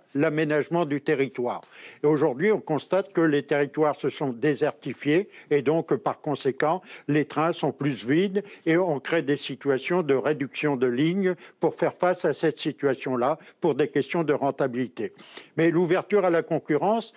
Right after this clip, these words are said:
c'est comme pour les services publics. On peut parler du train, mais on peut parler du projet Hercule, de, de la Poste, des télécoms, et cetera. Et quand il y a concurrence, il y a toujours augmentation des prix au final. Parce qu'on baisse peut-être un peu le transport,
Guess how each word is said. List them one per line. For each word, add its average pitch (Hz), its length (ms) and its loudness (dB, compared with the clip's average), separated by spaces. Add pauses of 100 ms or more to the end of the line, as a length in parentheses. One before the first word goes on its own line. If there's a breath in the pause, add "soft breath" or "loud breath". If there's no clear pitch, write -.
(160 loud breath)
c'est 180 220 0
comme 175 240 0
pour 175 200 2
les 165 120 4
services 151 400 0
publics. 175 460 -2 (300 loud breath)
On 156 120 2
peut 170 160 0
parler 156 320 2
du 131 240 -4
train, 202 240 -2
mais 208 120 0
on 156 120 2
peut 151 160 0
parler 160 360 2 (200 loud breath)
du 139 100 -4
projet 156 300 2
Hercule, 160 500 2
de, 139 200 2
de 143 140 0
la 151 160 2
Poste, 190 440 0
des 147 260 0
télécoms, 156 540 0
et 143 120 -2
cetera. 143 540 -2 (240 loud breath)
Et 165 100 0
quand 196 180 0
il 185 80 4
y 180 40 4
a 170 60 2
concurrence, 165 680 -2 (220 loud breath)
il 143 80 -2
y 165 60 4
a 160 80 2
toujours 175 420 2
augmentation 151 680 0
des 135 120 2
prix 160 260 0 (180)
au 151 100 2
final. 131 500 -4 (280 loud breath)
Parce 147 220 -2
qu'on 160 360 0
baisse 147 300 0
peut-être 156 420 0
un 147 100 0
peu 156 260 2
le 131 160 2
transport, 160 680 0